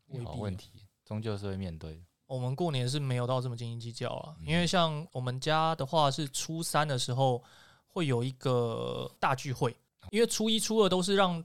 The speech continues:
Speaker 3: 各自回公婆家，或者是回娘家，或者是回，
Speaker 2: 哦，
Speaker 3: 对，
Speaker 2: 对，
Speaker 3: 他们自己回去。
Speaker 2: 对，对。
Speaker 3: 然后我们，我们这边的话就变成是大家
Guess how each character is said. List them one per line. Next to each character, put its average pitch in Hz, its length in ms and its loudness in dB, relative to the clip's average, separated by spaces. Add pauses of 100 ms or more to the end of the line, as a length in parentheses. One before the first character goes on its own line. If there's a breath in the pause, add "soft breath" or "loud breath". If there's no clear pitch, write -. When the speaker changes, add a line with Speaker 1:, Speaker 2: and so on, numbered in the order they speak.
Speaker 3:
各 196 120 4
自 175 200 0
回 127 440 0
公 151 160 -2
婆 139 220 -2
家， 139 240 4
或 143 140 2
者 127 60 0
是 139 60 2
回 139 140 2
娘 123 240 -2
家， 131 240 2
或 147 100 0
者 127 80 -2
是 135 200 -2
回， 120 220 -2
Speaker 2:
哦， 110 440 -6
Speaker 3:
对， 135 140 0
Speaker 2:
对， 113 100 -6
Speaker 3:
他 156 80 2
们 160 100 -4
自 - 60 -4
己 147 80 0
回 123 100 0
去。 123 140 -4
Speaker 2:
对， 131 40 -6
对。 123 40 -4
Speaker 3:
然 131 80 4
后 165 140 4
我 139 80 0
们， 127 260 -4 (280)
我 139 120 -2
们 131 140 2
这 151 100 -4
边 170 180 0
的 151 80 -2
话 156 140 4
就 147 100 -4
变 151 160 -4
成 131 80 -2
是 139 80 -10 (160)
大 156 140 -2
家 147 140 2